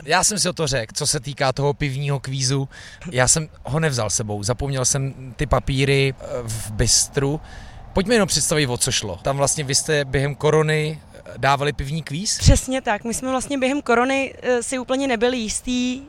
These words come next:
Speaker 2: jak se dál věnovat pivu, protože pro nás bylo hrozně náročné a nebavilo nás jenom rozvážet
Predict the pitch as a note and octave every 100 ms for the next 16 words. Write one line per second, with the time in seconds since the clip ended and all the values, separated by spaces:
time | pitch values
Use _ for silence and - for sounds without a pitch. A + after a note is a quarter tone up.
0 | - - A3 - B3+ A#3 G#3 G#3+ A3+ A#3+
1 | B3+ - G3 E3+ E3 - - - - -
2 | - A3 - A3+ A3+ A3+ A#3 A3+ A#3 A#3
3 | A3+ A3+ B3 A#3+ G#3+ G3+ A#3 - B3 G#3+
4 | G#3+ A3 A#3 A#3+ A#3+ A3+ A3+ - - -
5 | - - A#3 A#3+ A#3+ A3+ F#3+ G#3 G3+ G3+